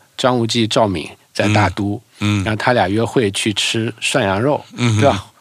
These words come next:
Speaker 1: 火锅的那个光映着赵敏的脸，
Speaker 2: 嗯。
Speaker 1: 特别美丽。
Speaker 2: 嗯。
Speaker 1: 我说：“哎，金庸同志还挺能编哈，还编个吃涮羊肉。”
Speaker 2: 嗯。嗯。
Speaker 1: 后来学建筑史，哦，元大都是北京，当然吃涮羊肉。
Speaker 2: 嗯。
Speaker 1: 啊。
Speaker 2: 呃，那我作为一个外行，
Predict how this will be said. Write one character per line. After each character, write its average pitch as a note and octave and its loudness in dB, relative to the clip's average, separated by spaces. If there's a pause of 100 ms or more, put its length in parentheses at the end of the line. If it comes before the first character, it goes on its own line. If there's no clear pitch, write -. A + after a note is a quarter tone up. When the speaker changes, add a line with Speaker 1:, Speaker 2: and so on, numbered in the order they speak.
(100)
Speaker 1:
火 G#2 -2
锅 D3 4
的 C3+ 4
那 B2+ 0
个 A2 -2
光 C3+ 0
映 D3 2
着 A#2 -2
赵 B2 0
敏 G2+ -4
的 G#2 -4
脸， G#2+ -2
Speaker 2:
嗯。 - -12
Speaker 1:
特 B2 -6
别 G2+ -2
美 G2 -4
丽。 G2 -6 (160)
Speaker 2:
嗯。 F#2+ -4
Speaker 1:
我 A#2 -4
说 - -4
：“哎， F#3 2 (140)
金 G3 2
庸 G3+ 2
同 A#2+ 0
志 A#2 0
还 A#2+ 2
挺 A2 -2
能 A2 0
编 C#3 2
哈， C3+ 0
还 C3 0
编 D#3 2
个 D#3 2
吃 D#3 -2
涮 D#3 2
羊 B2 4
肉。” D3+ 4 (260)
Speaker 2:
嗯。 G2 -2
嗯。 F#2 -4
Speaker 1:
后 D#3 4
来 B2+ 6
学 B2+ 0
建 D3 2
筑 C3 4
史， G2+ -4
哦， A2 2
元 A2+ 0
大 C3+ 6
都 B2 0
是 B2 2
北 A2 -2
京， C#3+ 2
当 D#3+ 6
然 D3 4
吃 C#3+ 0
涮 C3+ 2
羊 A#2+ 2
肉。 A#2+ 0 (400)
Speaker 2:
嗯。 C3 2
Speaker 1:
啊。 A2+ -6
Speaker 2:
呃， C#3+ 2
那 C3 2
我 A2+ 2
作 D#3 2
为 C3 2
一 B2 0
个 C3+ 2
外 C#3+ 2
行， F2 -2